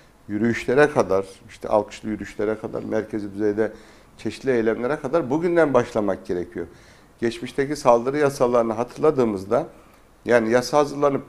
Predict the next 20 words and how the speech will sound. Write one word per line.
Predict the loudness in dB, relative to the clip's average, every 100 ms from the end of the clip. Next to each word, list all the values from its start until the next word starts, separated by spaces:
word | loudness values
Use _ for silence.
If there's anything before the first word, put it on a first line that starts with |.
| -12
meclise | -4 -2 -2 0
geldikten | 2 0 -2 -4 -4
sonra | -4 -6 -6
bir |
şekilde | -6 -6 -4
parlamentoda | -2 -2 -2 -2 -4 -4
onun | -6 -4
önüne | -6 -4
geçilemiyor. | -4 -6 -2 0 0 0 -8 -14 _ _ _ -20 -10
Yani | -8
muhalefet | -2 2 4 4 0 -4 -6 -8
tamam | -2 0 0
muhalefet | 0 0 0 -6 -4
yapıyor | -6 0 0
ama | 2 0 -2 -20 -20 -20 _ -16
esas | -8 4 4 4 -4 -14 -20 _ _
ona | -2 0 2
geçit | 0 -2 -4 2
vermeyecek | 2 4 0 0 0
olan | 2 2 2